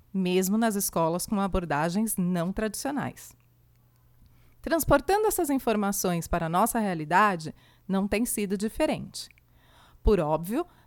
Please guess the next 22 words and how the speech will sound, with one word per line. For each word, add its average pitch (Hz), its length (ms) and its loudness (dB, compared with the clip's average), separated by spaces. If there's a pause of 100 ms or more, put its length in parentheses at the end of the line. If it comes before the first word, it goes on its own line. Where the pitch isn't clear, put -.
não 226 160 2
podemos 214 500 2
generalizar 214 960 2
e 175 80 -2
dizer 202 300 0
que 208 140 -10
todas 302 380 2
as 254 120 0
crianças 208 480 -2
estão 220 300 0
agindo 208 360 0
da 247 120 2
mesma 226 340 0
forma, 165 540 2 (500)
mas 175 160 2
as 202 140 2
porcentagens 240 920 4
em 220 140 2
cada 254 260 2
grupo 220 400 2
são 214 260 0
expressivas, 214 840 -2